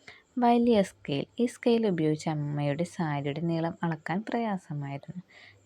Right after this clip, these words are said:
ചെറിയ സ്കെയിൽ ആയതുകൊണ്ടല്ലേ? നമുക്ക് അലനെ സഹായിച്ചാലോ? ടീച്ചർ നിങ്ങൾക്ക് പേപ്പർ കഷ്ണങ്ങൾ തന്നില്ലേ?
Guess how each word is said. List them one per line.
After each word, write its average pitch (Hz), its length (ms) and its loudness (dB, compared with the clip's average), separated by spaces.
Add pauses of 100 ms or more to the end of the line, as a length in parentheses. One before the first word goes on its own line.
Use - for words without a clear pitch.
ചെറിയ 160 340 2
സ്കെയിൽ 202 480 -4
ആയതുകൊണ്ടല്ലേ? 196 760 -2
നമുക്ക് 147 340 -4
അലനെ 170 320 0
സഹായിച്ചാലോ? 180 760 -2 (540)
ടീച്ചർ 277 400 4
നിങ്ങൾക്ക് 156 440 0
പേപ്പർ 151 380 -2
കഷ്ണങ്ങൾ 180 440 0
തന്നില്ലേ? 147 500 -4